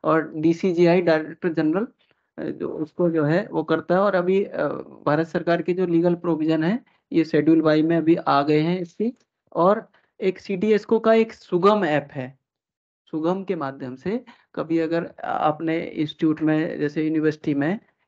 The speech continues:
आपने, आपके लेवल जरूरत नहीं, लेकिन आप सब यूनिवर्सिटी में कोई अथॉरिटी में हैं, तो आप जो है उसको अप्लाई करने के लिए उसके माध्यम से आप ऑनलाइन सीडीएसको online dot G O V dot in, सीडीएसको डॉट होम पेज पे जाके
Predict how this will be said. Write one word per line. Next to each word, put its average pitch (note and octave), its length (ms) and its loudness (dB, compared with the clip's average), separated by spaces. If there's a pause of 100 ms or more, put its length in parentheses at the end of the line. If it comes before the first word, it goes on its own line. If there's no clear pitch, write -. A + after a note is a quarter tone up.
(160)
आपने, F#3 460 -2
आपके F3 340 -2
लेवल F#3+ 280 0
जरूरत F#3+ 320 4
नहीं, F#3+ 120 0
लेकिन F#3 180 0
आप F3+ 180 2
सब F#3 300 -8 (140)
यूनिवर्सिटी F3 500 -2
में F3+ 120 -2
कोई F3+ 160 4
अथॉरिटी D#3+ 440 0
में E3+ 140 2
हैं, G3 180 0 (320)
तो D#3+ 80 0
आप E3+ 220 2
जो D#3+ 140 2
है F3 260 0
उसको - 340 -6
अप्लाई F3 400 4
करने D3 340 -2
के C#3+ 100 -8
लिए F#3+ 280 -4 (300)
उसके F3+ 340 -6
माध्यम C#3+ 420 -4
से D3 140 -8
आप E3+ 220 -2
ऑनलाइन D3+ 540 -2 (340)
सीडीएसको F3 1040 -2
online D3+ 560 0
dot D#3 260 0
G D3 100 0
O D3 180 0
V F3 160 -4
dot D#3 220 -2
in, F#3+ 280 -2
सीडीएसको D#3 640 -2
डॉट D#3 300 0
होम D3+ 320 -6
पेज D3+ 220 -2
पे D#3 120 -2
जाके C#3+ 380 0